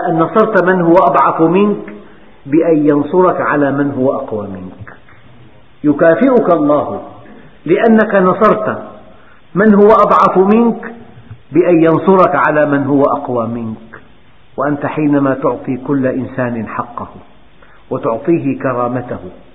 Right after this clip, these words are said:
تعطيه رغيف خبزه وكرامته، تأخذ منه كل شيء، ويصبح المجتمع متماسكا لا يخرق. يعني، بربكم،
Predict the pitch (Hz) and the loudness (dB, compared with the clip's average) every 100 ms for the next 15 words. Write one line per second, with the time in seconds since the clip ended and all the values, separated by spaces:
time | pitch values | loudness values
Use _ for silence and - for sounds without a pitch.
0 | - - - - - 139 120 - 208 170 | -20 -20 -20 -20 -8 -6 -4 -2 0 2
1 | 160 156 190 180 170 165 208 165 156 175 | 0 2 0 0 -2 0 -2 -2 -4 -2
2 | 185 175 160 165 135 110 107 - 101 - | -2 -2 -2 -2 -4 -4 -8 -10 -16 -18
3 | - - - - - - - 156 143 156 | -20 -20 -20 -8 -4 -4 -4 0 0 0
4 | 147 135 - 139 131 - 151 143 - - | -2 -4 -4 -4 -6 -4 -4 -4 -8 -20
5 | - - - 120 151 - 139 131 135 120 | -20 -20 -10 -4 -4 -4 -8 -6 -6 -6
6 | 123 - - 135 120 113 113 - - - | -8 -6 -4 -2 -2 -6 -8 -12 -18 -20
7 | - - - - - - 135 143 143 143 | -20 -20 -20 -20 -20 -16 -6 -2 0 0
8 | 180 180 180 143 139 127 117 110 - - | 2 0 0 -2 -2 -4 -6 -10 -14 -20
9 | - 127 156 143 135 - 104 95 - - | -12 -4 0 0 0 -4 -8 -10 -14 -20
10 | - 117 - 120 - - - - - - | -20 -20 -18 -18 -18 -20 -20 -20 -20 -20
11 | - - - 147 135 151 139 156 165 139 | -20 -20 -8 -4 -2 -2 0 2 0 -2
12 | 123 - 104 | -6 -8 -12